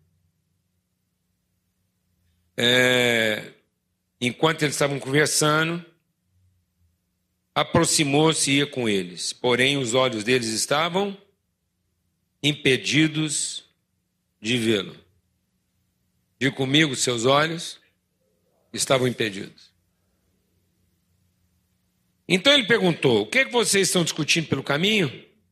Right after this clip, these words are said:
E eles pararam entristecidos. Um, porém, chamado Cleopas, respondeu: "Será que você é o único que esteve aqui em Jerusalém e não sabe o que está acontecendo nesses últimos dias?" E ele respondeu: "O quê?"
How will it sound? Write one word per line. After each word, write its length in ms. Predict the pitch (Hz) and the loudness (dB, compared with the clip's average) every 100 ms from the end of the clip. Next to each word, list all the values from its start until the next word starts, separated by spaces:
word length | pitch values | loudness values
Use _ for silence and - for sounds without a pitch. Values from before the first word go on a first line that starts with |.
| _ | _
E 140 | - 131 | -2 0
eles 240 | 151 143 | 0 -2
pararam 500 | - 139 135 143 139 | -2 0 2 0 -2
entristecidos. 1040 | 135 123 123 - 123 - 165 185 156 - - | -6 -6 -6 -2 -2 0 0 0 -2 -10 -12
Um, 140 | 120 120 | -12 -2
porém, 440 | 131 120 127 135 | 0 2 2 0
chamado 520 | - 117 117 120 117 | 0 0 -2 -2 -4
Cleopas, 560 | - 139 147 151 151 - | -6 -2 -2 -4 -8 -6
respondeu: 680 | 127 - 139 123 95 90 - _ _ _ _ _ - | -8 -6 -6 0 0 -2 -10 _ _ _ _ _ -4
"Será 320 | - 202 247 | 0 2 2
que 60 | - | 2
você 120 | - | 0
é 40 | |
o 80 | - | 0
único 420 | 131 190 190 - | 2 2 0 -8
que 60 | - | -8
esteve 240 | - 127 | -4 -4
aqui 180 | 117 127 | -4 -4
em 60 | 120 | -2
Jerusalém 520 | 117 104 104 104 135 | -2 -2 -4 -2 -4
e 40 | |
não 100 | 120 | -4
sabe 220 | 104 113 | -4 -2
o 40 | 113 | -4
que 60 | |
está 80 | - | -6
acontecendo 580 | 107 101 - 131 143 127 | -10 -8 -4 -2 -2 -4
nesses 220 | 98 - | -6 -6
últimos 380 | 101 101 104 95 | -6 -8 -8 -6
dias?" 440 | 117 139 123 - _ _ _ _ _ _ | -4 -4 -6 -12 _ _ _ _ _ _
E 60 | 131 | -2
ele 100 | 135 | 0
respondeu: 560 | - 135 120 110 101 - _ _ _ _ _ _ _ _ _ _ _ _ | -2 -4 -2 -2 -4 -12 _ _ _ _ _ _ _ _ _ _ _ _
"O 60 | 175 | -4
quê?" 400 | 185 123 - | 0 0 -4